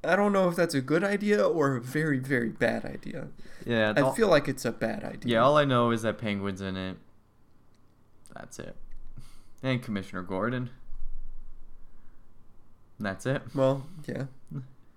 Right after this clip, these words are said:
Speaker 2: But originally, the, the, what the plot has been for a long time is a whole lot of villains. Tons of 'em.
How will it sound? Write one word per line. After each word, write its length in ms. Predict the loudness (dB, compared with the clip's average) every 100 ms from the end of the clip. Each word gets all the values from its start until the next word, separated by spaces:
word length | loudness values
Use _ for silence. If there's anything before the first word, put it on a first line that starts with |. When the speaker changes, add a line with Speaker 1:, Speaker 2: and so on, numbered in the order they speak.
| -20 -20 -20 -20 -16 -12 -8 0
Speaker 2:
But 80 | 4
originally, 560 | 6 6 4 2 2 2
the, 300 | 2 2 2
the, 180 | 2 2
what 280 | 2 -2 -2
the 80 |
plot 280 | -4 2 4
has 120 | 4
been 180 | 0 -4
for 160 | -2 -4
a 40 |
long 260 | 0 0 0
time 300 | 0 0 0
is 100 | -2
a 80 | -6
whole 260 | -4 -4
lot 200 | 0 0 0
of 80 |
villains. 500 | -2 -4 -4 -6 -10
Tons 300 | -4 -2 -2
of 120 | -4 -6
'em. 240 | -10 -12